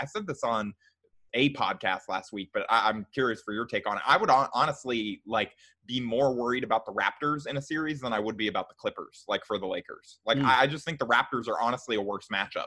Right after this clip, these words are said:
Speaker 1: Like, I feel like the Lakers have things they can take advantage of against the Clippers, and they could beat both teams, but I think the Raptors would honestly be a tougher series for them.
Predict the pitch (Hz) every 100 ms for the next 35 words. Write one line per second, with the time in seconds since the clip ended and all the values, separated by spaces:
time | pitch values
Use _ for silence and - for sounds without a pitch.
0 | - 107 123 123 156 147 123 117 131 117
1 | - 104 - 113 110 104 101 107 92 101
2 | 107 107 104 95 95 95 - - 110 165
3 | 175 185 - - - 147 147 202 - 139
4 | 202 - 135 123 - 143 135 101 92 -
5 | - 117 - 127 156 147 135 110 113 120
6 | - 110 104 90 107 113 - 101 95 -
7 | 98 95 92 104 101 95 - 73 71